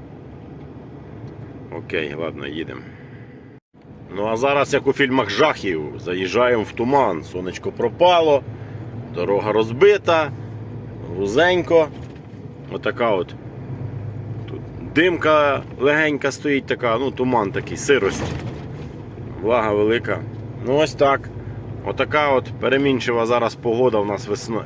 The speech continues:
весною, так? І що ж, їдемо? Дивіться, як в тумані все, да?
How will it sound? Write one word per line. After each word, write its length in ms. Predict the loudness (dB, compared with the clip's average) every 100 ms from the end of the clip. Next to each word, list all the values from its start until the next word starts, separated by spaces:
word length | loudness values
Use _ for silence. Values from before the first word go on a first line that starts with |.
| 0
весною, 540 | 0 0 0 0 0
так? 240 | 0 0 0 -8 -12 -14 -14 -14 -14 -14 -14 -12 -12 -12 -12 -12 -12 -12 -14 -12 -12 -12 -12 -12 -12 -12 -10 -10 -10 -10 -6
І 80 | -4
що 260 | 0 0
ж, 160 | 0 -4
їдемо? 360 | -2 2 2 -2 -8 -8 -4
Дивіться, 340 | -2 -2 -4
як 80 | -4
в 40 |
тумані 440 | -2 2 4 2 -2
все, 240 | -8 -4
да? 240 | 0 0